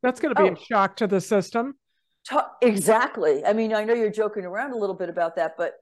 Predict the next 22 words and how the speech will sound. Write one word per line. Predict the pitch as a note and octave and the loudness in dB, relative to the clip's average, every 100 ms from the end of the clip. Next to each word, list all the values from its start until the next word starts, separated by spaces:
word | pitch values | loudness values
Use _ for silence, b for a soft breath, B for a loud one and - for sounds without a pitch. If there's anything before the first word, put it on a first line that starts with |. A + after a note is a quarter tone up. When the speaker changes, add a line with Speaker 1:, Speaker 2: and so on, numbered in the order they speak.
| - | -10
Speaker 2:
it, | G3+ | -4
it, | G#3 G#3 F3+ _ | -2 -2 -8 _
you, | G3+ A3 - | -8 -8 -8
so | - A3+ | 0 0
people | G#3 D4+ D4+ | 0 -6 -2
that | C#4 G#3 | 0 0
have | F3+ | 0
been | G3 | -4
in, | G3 G3+ G3 - | -4 -8 -8 -8
in | G3 | -8
the, | F#3 F3+ - | -6 -6 -4
um, | F3+ E3+ - | -4 -4 -4
offices | G3 A3 B3 G3 E3 D#3+ - - | -6 -6 -8 -6 -6 -8 -10 -2
that | F3 | -2
have | E3+ | -2
been | E3+ F3 | -6 -6
there | E3+ | -8
for | - D#3+ | -6 -6
a | |
very | F3 F3 | -2 -2
long | E3+ E3 | -4 -6
time, | D#3+ G#3 F#3+ | -8 -10 -10